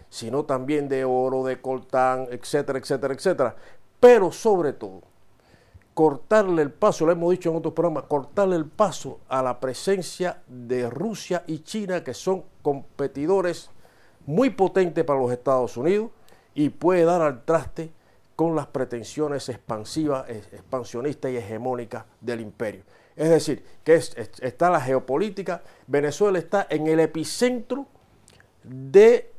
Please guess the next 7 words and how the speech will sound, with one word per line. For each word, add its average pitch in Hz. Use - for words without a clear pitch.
la 151
lucha 175
geopolítica 160
del 135
tablero 165
mundial. 127
Y 233